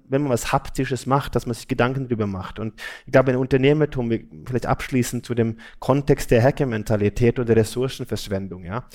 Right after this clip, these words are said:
Hanf ist ein Material, der wir seit hunderte von Jahren wissen, dass, ich glaube, dass ich, da könnte man natürlich mich da kritisieren und sagen, die Zahlen stimmen nicht, aber es ist so, ein Li-, Kilo Baumwolle braucht zehntausend, achtzehntausend Liter Wasser.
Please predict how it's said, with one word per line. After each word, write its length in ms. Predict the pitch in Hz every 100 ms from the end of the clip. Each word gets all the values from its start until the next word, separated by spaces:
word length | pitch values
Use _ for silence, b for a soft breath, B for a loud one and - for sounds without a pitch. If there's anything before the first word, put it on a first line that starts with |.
| B -
Hanf 300 | 160 185 180
ist 160 | -
ein 80 | 143
Material, 540 | 123 120 113 113 147
der 160 | 143 127
wir 80 | 127
seit 240 | 120 - - -
hunderte 340 | 202 214 175
von 200 | 160 139
Jahren 360 | 113 120 135 113
wissen, 480 | 110 - 104 170 - B B -
dass, 380 | 131 120 - -
ich 60 | -
glaube, 240 | 127 127
dass 120 | 127 127
ich, 140 | - - 82 78 -
da 120 | 123
könnte 240 | 135 123
man 120 | 117 110
natürlich 180 | 120 120
mich 140 | 107
da 340 | 117 104 104 80
kritisieren 520 | 117 110 - 135 131
und 60 |
sagen, 160 | 110 110
die 60 | 101
Zahlen 300 | 110 127 127
stimmen 300 | 135 123 123
nicht, 220 | 135 -
aber 180 | 117 117
es 80 |
ist 80 | 123
so, 200 | 127 120 B B B
ein 300 | 131 156 165
Li-, 360 | 156 151 151 -
Kilo 280 | - 170 147
Baumwolle 580 | 127 131 151 147 143 143
braucht 320 | 131 120 -
zehntausend, 560 | - 123 - 117 113 117
achtzehntausend 760 | 165 - 160 147 123 120 120
Liter 240 | 113 107 98
Wasser. 360 | 90 87 -